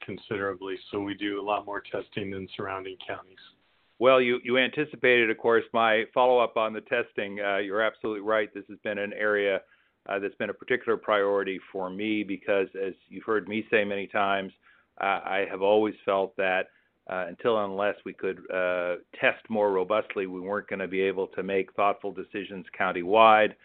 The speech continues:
Speaker 2: or at least our public health officer would need that information to make her judgments, uh, that we were also gonna need it, uh, as a matter of,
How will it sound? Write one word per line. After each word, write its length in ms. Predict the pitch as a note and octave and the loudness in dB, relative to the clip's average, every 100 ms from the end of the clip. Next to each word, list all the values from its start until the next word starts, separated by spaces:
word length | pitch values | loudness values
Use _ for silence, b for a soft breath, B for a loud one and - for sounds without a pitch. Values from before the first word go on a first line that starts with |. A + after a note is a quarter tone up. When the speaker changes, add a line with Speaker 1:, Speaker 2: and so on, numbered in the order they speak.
| b b - | b b -8
Speaker 2:
or 80 | |
at 60 | F2+ | -6
least 160 | F#2 F#2+ | -6 -6
our 80 | |
public 260 | F2 F#2 E2 | -4 -6 -2
health 220 | - A2+ - | 2 4 6
officer 460 | G#2+ G2+ G2+ G#2 | 4 2 -6 -8
would 160 | F#2+ F2+ | -6 -6
need 160 | G2+ | -2
that 160 | G2 G2 | 2 2
information 720 | G2 F#2 G2+ G2 F#2+ - F#2 | 2 -2 -4 -2 -4 -6 -12
to 100 | - | -8
make 220 | F2+ F2 | -8 -2
her 120 | A2 | 0
judgments, 640 | G2+ G#2 G2 - G2+ F#2 - B B B - | 2 4 2 0 -6 -6 -12 B B B -2
uh, 180 | F#2+ F#2 | 2 4
that 160 | F2+ F2+ | 4 0
we 100 | F#2 | 2
were 120 | G2+ | 2
also 240 | G#2 - | 2 0
gonna 240 | G2+ G2 F#2+ | -4 -4 -4
need 240 | G2 F#2+ | -4 2
it, 200 | F#2 F#2 _ _ _ - | 2 0 _ _ _ -10
uh, 240 | F#2+ F#2 F2+ | -4 -4 -4
as 180 | F2+ F#2+ | -6 -8
a 60 | |
matter 460 | F#2+ G2 G2 F#2+ F#2 | -4 -2 0 0 -2
of, 240 | F2+ E2+ | -2 -6